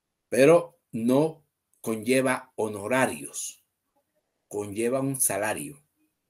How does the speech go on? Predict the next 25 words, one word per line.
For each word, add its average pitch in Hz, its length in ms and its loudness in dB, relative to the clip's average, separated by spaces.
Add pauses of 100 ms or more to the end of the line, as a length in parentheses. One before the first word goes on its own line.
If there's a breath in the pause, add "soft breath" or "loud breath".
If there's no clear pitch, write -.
(240)
mensual 101 720 -2 (840)
o - 120 -16
quincenal, 98 760 -4 (1300)
que - 100 -4
son 120 240 4
dos 101 200 -2
cosas 117 320 -2
totalmente 95 520 -8
distintas, 95 360 -4
pero 107 160 -6
sí - 100 0
es 147 100 0
casi 165 300 0
lo 127 140 2
mismo, 135 460 -2
sí 104 400 -8
es - 180 -6
casi - 380 -8
lo 85 100 -10
mismo, 131 440 -2 (760)
pero 156 460 8
la, 107 580 -2 (460)
el 127 140 4
fundamento 127 760 0
legal 117 500 -2